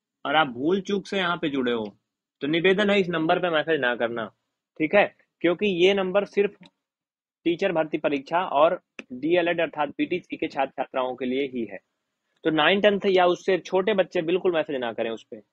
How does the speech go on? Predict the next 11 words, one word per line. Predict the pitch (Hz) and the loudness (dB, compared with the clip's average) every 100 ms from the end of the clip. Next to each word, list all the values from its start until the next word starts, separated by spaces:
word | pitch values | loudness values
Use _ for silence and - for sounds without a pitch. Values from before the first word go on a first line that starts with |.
| _ _ _ _ _ _ _ | _ _ _ _ _ _ _
सिर्फ | 196 190 | 0 2
वो | 208 | 0
comment | 202 147 170 160 | 0 0 -2 -2
करेंगे, | 170 190 254 | -2 0 0
हम | 202 | 0
उनको | 175 165 | -2 -4
number | 139 131 | -2 -2
देंगे | 123 127 | -2 -4
दूसरा, | 123 110 113 | -4 -6 -6
ठीक | 135 | 0
है। | 196 | 0